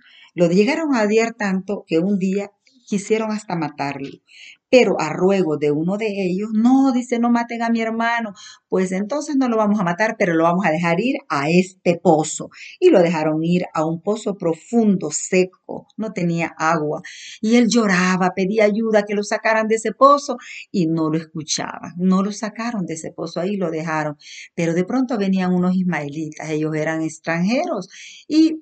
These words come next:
¿saben qué hicieron? Se lo vendieron a los ismaelitas. Tanto así, pues, que, y le fueron a decir a su papá que había muerto su hijo, ¿verdad? Tanto así fue de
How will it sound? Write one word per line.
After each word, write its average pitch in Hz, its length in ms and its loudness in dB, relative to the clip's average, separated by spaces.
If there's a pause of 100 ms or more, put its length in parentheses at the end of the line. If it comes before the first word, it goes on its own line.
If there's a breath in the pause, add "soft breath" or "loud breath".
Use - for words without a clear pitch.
¿saben 175 440 0
qué 175 120 2
hicieron? 247 440 -2
Se 170 200 -2
lo 156 120 0
vendieron 214 720 -2
a 165 180 -4
los 185 380 -4
ismaelitas. 156 1300 -8 (520 loud breath)
Tanto 156 300 0
así, 220 340 0 (100)
pues, 202 360 0
que, 175 440 -2 (340)
y 214 100 0
le 202 100 4
fueron 247 240 4
a 220 60 6
decir 208 220 2
a 208 60 2
su 214 120 -6
papá 190 260 0
que 202 100 -2
había 170 260 0
muerto 160 460 -2
su 170 300 -8
hijo, 156 460 -6
¿verdad? 247 300 -12 (640 loud breath)
Tanto 359 380 0
así 226 320 -2
fue 160 580 -2
de 190 340 2